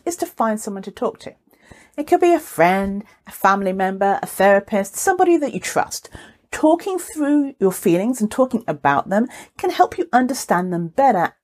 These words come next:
and might help you get answers.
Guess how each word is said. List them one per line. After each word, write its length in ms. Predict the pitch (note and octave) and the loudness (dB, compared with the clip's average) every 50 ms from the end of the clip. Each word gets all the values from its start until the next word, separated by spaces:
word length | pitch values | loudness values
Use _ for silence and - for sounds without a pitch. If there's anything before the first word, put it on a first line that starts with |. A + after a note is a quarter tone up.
| _ - | _ 0
and 600 | A#3 C4+ D#4 E4+ F4+ F4+ D#4 B3+ A#3+ B3 B3 B3 G#3+ | 2 4 4 6 6 4 4 4 2 -2 -4 -2 0
might 200 | G#3+ A3 - G#3+ | 0 0 0 0
help 240 | - A#3 G#3 G#3 A#3+ | 0 -2 -2 -2 -2
you 100 | A#3 G#3 | -4 -2
get 240 | - F#3+ G3 - - - | 0 2 2 0 0 -4
answers. 580 | A#3 C#4+ D4 - - - - - - - - | -4 -4 -6 -6 -10 -12 -14 -14 -16 -20 -20